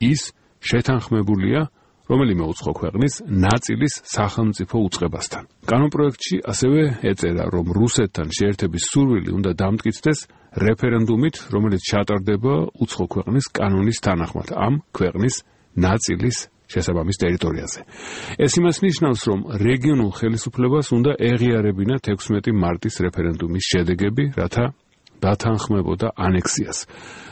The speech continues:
ყირიმის ხელისუფლებამ მართლაც გამოაცხადა ორშაბათს ყირიმი დამოუკიდებელ სახელმწიფოდ, რომელშიც ქალაქ სევასტოპოლს განსაკუთრებული სტატუსი აქვს. ავტონომიის უზენაესი საბჭოს გადაწყვეტილებით, ორგანომ, რომელსაც ამიერიდან ყირიმის რესპუბლიკის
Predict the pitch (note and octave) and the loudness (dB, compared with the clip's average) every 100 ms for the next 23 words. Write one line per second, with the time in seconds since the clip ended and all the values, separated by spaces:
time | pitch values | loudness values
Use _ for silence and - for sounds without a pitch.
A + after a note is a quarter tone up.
0 | - F3 E3+ - C3+ B2 B2 A#2+ B2+ C#3+ | 0 2 2 2 0 0 0 2 2 2
1 | G#2+ G2 G#2+ G#2 G2 F2+ F2+ - F2+ E2 | 0 0 -2 0 0 0 0 -2 -4 -2
2 | E2+ F2 - F2 E2+ - - G#2 F#2 E2+ | -2 -2 -2 0 -2 -4 -2 0 2 0
3 | D#2+ F2+ G2 F#2+ F2+ F2 D#2+ E2 F#2+ F#2 | 0 2 2 2 0 -2 -2 -2 -2 0
4 | A2+ A2 B2 - E3 G#2 F#2+ F#2 - C2 | 0 0 -4 -4 -4 0 0 0 -2 -4
5 | - G2 G2 - - G2 F#2 - E2 - | -2 -2 -2 -2 0 2 0 -2 -4 -4
6 | - E2+ F2 E2 F2 F2+ E2 G2+ G#2 C#2 | -2 -2 -4 -4 -4 -2 -2 -2 -2 -2
7 | D2 F2+ D#2 D2 - - - - - - | -2 -6 -6 -8 -10 -14 -14 -16 -12 -12
8 | - - B2 D3+ E3 G3 F#3 B2+ A2+ C#3 | -6 0 2 2 2 4 4 4 4 4
9 | C3+ C3+ - B2+ B2+ - B2+ B2 B2+ - | 2 2 -2 -2 -2 0 0 2 0 0
10 | B2+ - C#3 F#2+ F2 - - - - - | 0 2 2 2 0 -2 -12 -16 -20 -20
11 | - B2 B2 F#2+ D2+ C2+ E2 - F#2 F2+ | 0 2 2 0 -2 -6 -10 -4 0 2
12 | F2 D#2+ - F2+ G2 F#2+ F2 E2 F2 - | 0 -2 0 0 2 2 0 -2 -4 -2
13 | A2+ G#2 F2 E2 - - G2+ G2+ - G2 | 0 2 0 -4 -8 -4 0 0 0 0
14 | E2+ E2+ | -2 -4